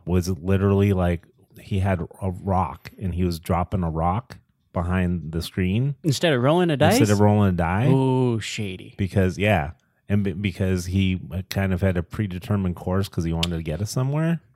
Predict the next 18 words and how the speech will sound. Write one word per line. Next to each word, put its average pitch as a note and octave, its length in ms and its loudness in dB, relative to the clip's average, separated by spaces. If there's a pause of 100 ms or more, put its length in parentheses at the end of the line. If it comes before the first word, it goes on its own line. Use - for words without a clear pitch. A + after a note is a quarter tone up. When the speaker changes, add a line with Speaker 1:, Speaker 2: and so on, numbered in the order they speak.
(140)
Speaker 2:
Yeah. F3+ 340 -2 (220)
Speaker 1:
It C#3 60 2
was D#3+ 140 2
a D#3+ 40 -8
connector D#2+ 680 -2
episode. C#2 640 -10
Speaker 2:
I C#4 80 0
get G#3+ 240 2
it, B2+ 140 -2
and D#3 160 4
I D#3 80 2
get, D#3+ 240 2
Speaker 1:
Yeah. F2+ 240 2 (100)
Speaker 2:
I D#3+ 80 2
mean, D3 460 4 (280)
you're E3 180 0
always D#3+ 360 4
gonna A#2+ 300 0